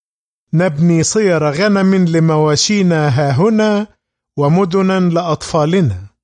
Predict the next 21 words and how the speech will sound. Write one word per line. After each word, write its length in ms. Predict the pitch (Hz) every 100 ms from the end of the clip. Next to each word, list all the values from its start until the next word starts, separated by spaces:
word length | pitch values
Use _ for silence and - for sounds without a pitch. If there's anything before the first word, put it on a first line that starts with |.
| _ _ _ _ _ _ _ -
وأما 300 | 127 127 123
نحن 560 | 170 - 190 196 190 196 _ _ _ _
فنتجرد 840 | 165 147 135 147 139 214 190 170
مسرعين 720 | 156 156 151 165 156 170 208 175
قدام 580 | - 151 131 185 175
بني 360 | 143 185 185 175
إسرائيل 580 | 151 - 147 175 202 180
حتى 460 | 160 185 - 180
نأتي 540 | 156 156 170 - 202 165
بهم 600 | 160 175 185 180 175 175 - _ _ _
إلى 240 | - 165 156
مكانهم. 920 | 151 - 196 165 127 101 113 107 107 - _ _ _ _ _ _ _ _ _ _ 135
ويلبث 580 | 156 240 254 196 -
أطفالنا 800 | 196 175 147 - 214 208 190 185 170
في 220 | - 156
مدن 460 | 156 180 185 170
محصنة 800 | 160 151 - 156 - 196 202 185 190
من 340 | 170 156 156
وجه 320 | 180 190 151
سكان 500 | 156 156 - 185 196
الأرض، 520 | 175 - 214 151 98